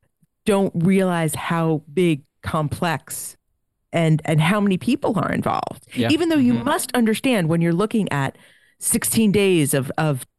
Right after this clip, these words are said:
Speaker 1: you know, eighteen hours of a, a day of competition, there's a lot of people involved,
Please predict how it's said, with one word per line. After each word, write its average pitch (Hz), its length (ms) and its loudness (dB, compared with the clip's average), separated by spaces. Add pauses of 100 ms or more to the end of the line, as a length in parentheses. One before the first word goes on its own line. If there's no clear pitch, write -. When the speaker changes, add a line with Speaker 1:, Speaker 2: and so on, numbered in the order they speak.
(140)
Speaker 1:
you 165 140 -2
know, 147 140 0 (220)
eighteen 214 380 2
hours 175 400 0
of 143 180 0 (120)
a, - 180 -2
a 165 160 0
day 160 360 2
of - 140 -4
competition, 165 640 0
there's 143 140 2
a 139 60 0
lot 147 200 0
of - 80 -4
people 190 300 -2
involved, 147 400 -2